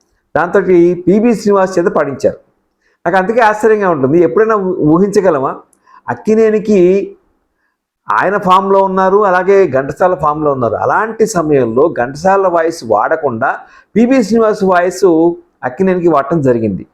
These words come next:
ఇందులో ఘంటసాల కూడా పాడారు. ఘంటసాల ఎవరికి పాడారు? జగ్గయ్య సెకండ్ లీడ్. జగ్గయ్యకి ఘంటసాల పాడితే మొదటి లీడ్ అక్కినేనికి మాత్రం,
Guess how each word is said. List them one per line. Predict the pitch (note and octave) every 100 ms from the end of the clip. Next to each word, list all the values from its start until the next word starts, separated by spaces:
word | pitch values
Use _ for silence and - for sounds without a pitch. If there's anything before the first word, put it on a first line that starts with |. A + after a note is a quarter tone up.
| _ _ _ -
ఇందులో | E3+ A3+ A3+ G#3 G#3
ఘంటసాల | C3 C#3+ F#3+ A3
కూడా | A3+
పాడారు. | A3+ F#3 F#3+ D#3
ఘంటసాల | G2+ - _ A2+ C#3+ G#3+ G3
ఎవరికి | F#3+ F#3+
పాడారు? | G3 G3 G3 F#3+ G3 G3+ - _ _ -
జగ్గయ్య | A2 A#2 A#2+ C3+ G#3 A3+ A3+ G#3+ - _ _ _ _ _ -
సెకండ్ | - D3+ G3+ F3+
లీడ్. | B2+ F#2 - _ _ _ G#2+
జగ్గయ్యకి | C3 C3 A3 A3+ A3 F#3+ F#3 D3
ఘంటసాల | D3 E3+ F#3
పాడితే | D#3 D3+ D3 E3+ C3 C#3+ D3+ - _ G#2+
మొదటి | A2+ D#3+ F#3 G3
లీడ్ | F3+ E3+ D3 -
అక్కినేనికి | - D#3 D#3 C#3+ D3
మాత్రం, | C3+ - F#3+